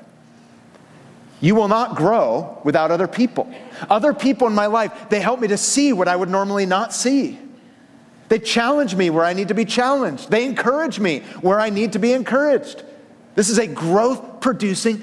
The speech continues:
habit. And fourth is service. Putting into practice for the sake of others what you've been learning. Like we just learned, learned about this morning, there's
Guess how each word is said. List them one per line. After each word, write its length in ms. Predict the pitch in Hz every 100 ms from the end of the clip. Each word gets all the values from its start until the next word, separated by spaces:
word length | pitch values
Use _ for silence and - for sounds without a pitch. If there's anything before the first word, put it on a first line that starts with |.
| - -
habit. 680 | - 262 269 196 - - - - - - _ _ - - - - - - - - -
And 140 | 165 156
fourth 400 | - 226 139 - - - - - -
is 160 | - 139
service. 720 | - 160 160 110 - - - - - - - - - -
Putting 300 | - 196 214
into 160 | 202 180
practice 880 | - - 165 160 - 117 - - - -
for 80 |
the 100 | 156
sake 260 | 143 - 131
of 80 | 143
others 300 | 147 127 120
what 160 | 123
you've 140 | 127 107
been 140 | 123
learning. 320 | 113 107 92 - - - - - - - -
Like 120 | 147
we 80 | 147
just 180 | 156
learned, 320 | 156 156 156 160 - - 170
learned 160 | 170
about 220 | 165 165
this 140 | 175 -
morning, 280 | 175 175 147
there's 180 | 147